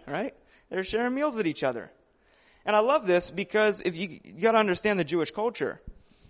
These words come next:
Eating bread together in a Jewish home was a very important thing.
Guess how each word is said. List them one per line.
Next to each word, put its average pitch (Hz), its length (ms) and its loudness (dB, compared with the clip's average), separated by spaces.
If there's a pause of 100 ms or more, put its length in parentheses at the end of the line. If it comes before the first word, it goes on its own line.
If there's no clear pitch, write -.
(140)
Eating 220 340 0
bread 220 260 6
together 160 520 4 (400)
in 165 120 0
a 156 60 0
Jewish 156 340 2
home 208 240 0
was 151 120 -4
a 147 60 -4
very 175 340 0
important 185 440 -6
thing. 240 280 -10